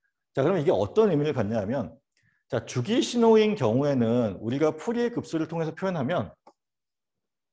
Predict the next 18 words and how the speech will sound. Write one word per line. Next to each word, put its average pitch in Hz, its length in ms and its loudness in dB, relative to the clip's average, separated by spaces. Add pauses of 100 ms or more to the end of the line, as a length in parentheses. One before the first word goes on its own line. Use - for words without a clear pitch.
(280)
자, 95 240 -8 (100)
뭐 107 140 0
영이 117 260 2
있고, 123 440 -2 (200)
자, - 140 -2
펀더멘털 240 460 4
프리퀀시를 220 540 2
오메가 165 280 0
제로라고 139 400 -2
했을 143 240 -8
때, 151 280 -2 (180)
자, 123 100 -6
주파수 220 360 0
축이에요. 147 520 0 (160)
주파수 190 380 -2
축이면 175 520 -2
여기 113 380 -2
일, 160 340 -2